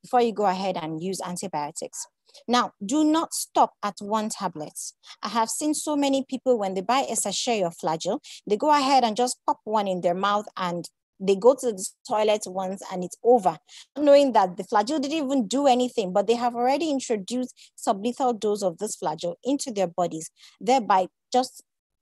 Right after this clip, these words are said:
laying foundation for chaos. Now, a little tip,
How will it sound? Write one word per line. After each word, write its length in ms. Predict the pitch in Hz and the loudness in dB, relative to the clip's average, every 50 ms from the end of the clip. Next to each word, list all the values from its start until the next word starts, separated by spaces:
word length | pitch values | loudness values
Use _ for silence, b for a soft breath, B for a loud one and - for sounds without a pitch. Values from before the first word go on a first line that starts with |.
| _ _ | _ _
laying 400 | 214 233 247 269 294 294 294 294 294 - _ | -2 4 6 6 6 6 4 0 -2 -6 _
foundation 640 | - 247 208 208 208 196 214 214 226 - - 233 240 | -4 -2 -2 -2 -2 0 0 0 0 -2 -2 -4 -4
for 260 | 277 - 196 185 - - _ _ _ _ | -4 -2 -4 -4 -4 -6 _ _ _ _
chaos. 680 | - - 240 208 208 - - - - - - - - - _ _ _ _ _ B B B B _ | -6 -2 -2 -2 -2 -2 -4 -6 -6 -4 -4 -6 -8 -10 _ _ _ _ _ B B B B _
Now, 180 | - 247 254 240 | 0 2 4 4
a 40 | 247 | 4
little 260 | 254 285 - 330 311 | 2 0 -2 -4 -6
tip, 240 | - - - 180 | -6 -6 -6 -6